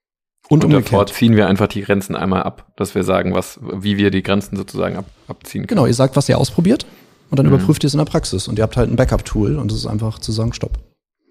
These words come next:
Speaker 1: Ist mir grad zu viel. Kann sein, dass das einen Schmerz bei dir ausru-, auslöst, aber das ist einfach dein Prozess, das sind einfach deine unverarbeiteten alten Gefühle.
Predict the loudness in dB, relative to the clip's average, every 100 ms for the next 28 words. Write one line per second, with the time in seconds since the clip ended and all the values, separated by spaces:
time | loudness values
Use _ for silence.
0 | _ _ _ -8 -4 0 0 -2 -2 -2
1 | -2 -10 -20 _ _ 2 4 4 2 0
2 | -2 0 0 0 2 2 2 0 0 -2
3 | -2 -4 -4 -2 -4 -2 -2 -2 0 0
4 | 2 0 0 0 0 -2 -2 0 2 2
5 | 2 0 -4 0 -2 0 -2 -2 0 -2
6 | -2 0 2 2 0